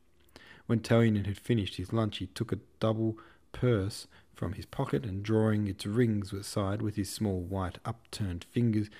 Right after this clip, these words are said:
he took out a gold imperial, and lifting his eyebrows, gave it to the waiter. "Be quick, please," he said. The coin was new. Rostov rose and went up to Talyanin.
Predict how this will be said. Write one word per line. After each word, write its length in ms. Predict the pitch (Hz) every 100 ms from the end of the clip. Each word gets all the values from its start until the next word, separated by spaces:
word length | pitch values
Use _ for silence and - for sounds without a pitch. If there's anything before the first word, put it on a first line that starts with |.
| - -
he 100 | 120
took 200 | - 107
out 120 | 95
a 60 | 85
gold 340 | - 90 85
imperial, 500 | 85 - 110 104 117
and 180 | 107 98
lifting 320 | 110 - 95
his 140 | 104 98
eyebrows, 480 | 101 104 101 95
gave 260 | 95 92 90
it 100 | 85
to 120 | -
the 80 | 98
waiter. 460 | 101 113 110 - 95 _ _ - - - - -
"Be 100 | 104
quick, 300 | - 135 -
please," 360 | 92 87 113
he 120 | -
said. 260 | - 110 107 - - _ _ _ _ _ _ _ _ _ _ _ _ - _ _ _
The 60 | -
coin 340 | - 113 90
was 140 | 87 98
new. 460 | 104 104 98 117 120 _ _ _ _
Rostov 540 | - 101 - - 82 95
rose 300 | 98 90 87
and 160 | 90
went 180 | 92 92
up 140 | 92 -
to 80 |
Talyanin. 560 | - 104 101 98 92 95